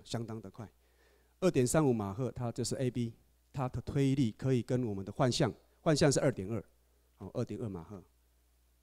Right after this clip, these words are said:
作战半径一千五百公里，几乎都涵盖在我们的空域，哈。好，这个就是歼十一哈，这个苏凯二十七的延伸机种，好，一样的类似啦。它号称是二点五马赫啦，事实上，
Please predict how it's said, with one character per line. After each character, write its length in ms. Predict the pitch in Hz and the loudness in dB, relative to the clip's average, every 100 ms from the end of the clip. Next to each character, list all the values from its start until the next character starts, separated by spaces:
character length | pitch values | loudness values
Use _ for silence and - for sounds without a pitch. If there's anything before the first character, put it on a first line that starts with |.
| _ _ _ _ | _ _ _ _
作 100 | - | -4
战 140 | 135 156 | 0 4
半 140 | 135 | 4
径 100 | 127 | 4
一 60 | 135 | 2
千 160 | - 123 | 0 0
五 40 | |
百 160 | 104 95 | -2 -6
公 220 | 113 110 | -8 -10
里， 100 | 101 | -8
几 140 | 156 | -4
乎 80 | 151 | -2
都 80 | 143 | -2
涵 220 | 113 117 | -2 2
盖 120 | 156 | 4
在 160 | 131 135 | 4 4
我 140 | 104 | 2
们 100 | 98 | 0
的 80 | 98 | -4
空 240 | - 120 | -2 0
域， 120 | 123 95 | 2 0
哈。 160 | 95 - _ _ _ _ _ _ _ _ _ _ | -2 -10 _ _ _ _ _ _ _ _ _ _
好， 180 | 98 101 | -10 -8
这 120 | - | -4
个 120 | 120 | -4
就 120 | 110 127 | -2 0
是 200 | - 113 | 0 2
歼 260 | - 127 | 2 2
十 220 | 123 101 | 2 0
一 120 | 107 107 | -2 -4
哈， 160 | 95 - | -8 -14
这 100 | - | -14
个 180 | 117 110 - | -10 -10 -8
苏 160 | - | -8
凯 140 | 110 104 | -6 -6
二 120 | 110 | -6
十 220 | 101 98 - | -4 -6 -10
七 560 | - - - - - 117 | -12 -10 -8 -8 -6 -6
的 160 | 101 92 | -6 -8
延 180 | 104 101 | -6 -4
伸 200 | 101 107 | -4 -4
机 120 | 107 | -6
种， 160 | 104 78 - _ _ _ _ _ _ | -8 -12 -16 _ _ _ _ _ _
好， 180 | _ - _ _ _ _ _ | _ -20 _ _ _ _ _
一 100 | - | -6
样 140 | 123 110 | -4 -6
的 100 | - - | -12 0
类 180 | 165 117 | 2 4
似 200 | - 139 | 4 2
啦。 160 | 98 - | -2 -2
它 200 | 139 147 - - _ | -2 0 -4 -16 _
号 200 | 220 180 | 4 6
称 160 | 202 | 6
是 120 | 196 | 4
二 100 | 226 | 4
点 180 | 196 165 | 2 4
五 120 | 156 | 2
马 180 | 135 110 | 2 0
赫 160 | 113 139 | 2 2
啦， 60 | |
事 120 | 107 185 | 2 0
实 80 | |
上， 320 | 156 180 151 | 2 2 2